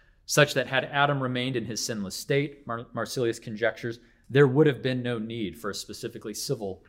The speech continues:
form of rule. And you can, uh, at your own leisure, read what, what Marsilius has to say in passages number three and four. Marsilius's marginalization of the role of civil government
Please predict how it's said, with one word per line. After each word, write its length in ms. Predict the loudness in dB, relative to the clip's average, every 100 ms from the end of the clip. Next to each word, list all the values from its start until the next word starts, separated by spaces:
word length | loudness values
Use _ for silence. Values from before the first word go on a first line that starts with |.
| -16
form 280 | -10 -8 -8
of 160 | -12 -14
rule. 420 | -10 -10 -10 -16 -20 -20
And 100 | -16
you 80 | -14
can, 240 | -14 -16 -18 _ -16
uh, 220 | -14 -16 -20 _ _
at 100 | -16
your 140 | -14
own 160 | -12 -10
leisure, 340 | -10 -10 -12
read 320 | -14 -14 -14 -18 -16
what, 200 | -14 -12 -10
what 160 | -10
Marsilius 480 | -8 -10 -8 -8 -10
has 100 | -14
to 100 | -14
say 260 | -12 -12 -14
in 60 | -12
passages 460 | -10 -10 -14 -18
number 200 | -18 -18
three 260 | -16 -14 -12
and 140 | -14
four. 340 | -14 -12 -10 -12 _ _ _ _ _ _ _ _ _ _
Marsilius's 640 | 6 8 10 10 10 6 4
marginalization 1000 | 10 10 10 6 4 6 6 6 4 -4
of 80 |
the 80 | -2
role 320 | 6 10 10
of 80 | 10
civil 260 | 6 0 4
government 880 | 8 8 8 0 -2 -6 -8 -10